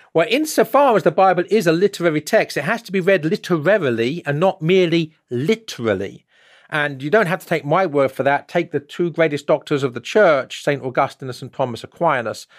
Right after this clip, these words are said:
and what they teach about this. And this is, um, this is something we really do have to understand. So in, uh, his, uh, uh, uh, in his book, De Doctrina Christiana, uh,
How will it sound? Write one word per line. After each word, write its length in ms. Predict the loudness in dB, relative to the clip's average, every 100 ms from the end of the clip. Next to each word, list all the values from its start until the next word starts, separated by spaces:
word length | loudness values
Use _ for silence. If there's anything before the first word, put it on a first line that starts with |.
| -20 -14 -6
and 120 | 0
what 180 | 0 2
they 140 | -2
teach 340 | -2 -6 -4 -4
about 320 | 0 -2 -2
this. 320 | -8 -10 -10
And 180 | -8 -4
this 200 | -2 0
is, 180 | -2 0
um, 340 | 0 -2 -8 -16 _ -20 _ -6
this 160 | -4
is 60 | -2
something 200 | -4 0
we 100 | 0
really 240 | 2 0
do 140 | 0 -2
have 220 | -2 -4
to 100 | -6
understand. 720 | -6 -8 -4 -2 -2 -6 -12 _ -20 -20 _
So 320 | 0 2 2 0
in, 340 | 2 4 2 -2
uh, 540 | 0 2 4 2 0 -2
his, 500 | -8 -4 -4 -4 -10 -4
uh, 480 | 0 2 0 -6 -12 -18 -20 -20 -20 _ _ _ _ _ _ _ _ _ _ -10 0
uh, 40 |
uh, 260 | 0 0 -8
in 120 | -4 -2
his 140 | -2
book, 360 | -4 -4 -4 -2
De 140 | -2
Doctrina 560 | -2 -6 -4 -2 -2 -4
Christiana, 640 | -6 -6 0 0 0 0
uh, 140 | -2